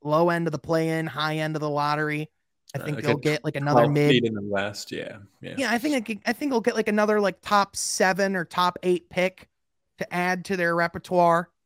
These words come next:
Speaker 1: and then they'll have, like, another nine picks in the first round, so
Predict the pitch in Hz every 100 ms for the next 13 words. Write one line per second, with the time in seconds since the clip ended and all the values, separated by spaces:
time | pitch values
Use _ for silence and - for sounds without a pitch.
0 | _ - 160 165 160 156 170 160 151 _
1 | - 156 165 165 165 165 165 170 - 165
2 | - 165 151 160 160 - 160 156 156 156
3 | 139 131